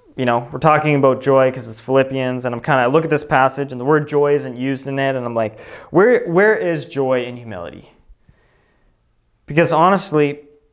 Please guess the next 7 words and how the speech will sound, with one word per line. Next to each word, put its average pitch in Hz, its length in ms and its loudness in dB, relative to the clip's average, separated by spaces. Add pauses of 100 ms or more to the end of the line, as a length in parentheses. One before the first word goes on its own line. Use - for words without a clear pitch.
(1900)
I 156 120 2
think 175 420 0 (380)
<laughs> - 300 -20
humility - 560 0
is 165 140 0
often - 460 -10
not - 480 -8